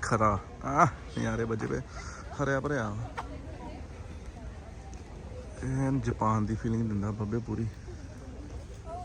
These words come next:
ਆਹ ਬੈਠੀ ਟੀ ਸੀ ਤੇ ਕਾਟੋ ਨਜ਼ਾਰੇ ਲੈਂਦੀ। ਆਹ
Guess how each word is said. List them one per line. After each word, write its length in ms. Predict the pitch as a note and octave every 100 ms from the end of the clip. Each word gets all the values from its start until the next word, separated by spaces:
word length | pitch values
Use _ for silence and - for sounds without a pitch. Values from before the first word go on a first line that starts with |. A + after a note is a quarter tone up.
| E5+ - F#4 G#4 G#4+ - - - - - - - - - - - E2 - - -
ਆਹ 120 | C3
ਬੈਠੀ 320 | B2+ A2 C3+ -
ਟੀ 140 | C3
ਸੀ 180 | A2 A2+
ਤੇ 120 | A#2+
ਕਾਟੋ 300 | A2 G#2+ G#2+
ਨਜ਼ਾਰੇ 320 | A#2+ A2+ G2+
ਲੈਂਦੀ। 260 | G2+ G2 F#2+ F#2 - - - - -
ਆਹ 200 | - E3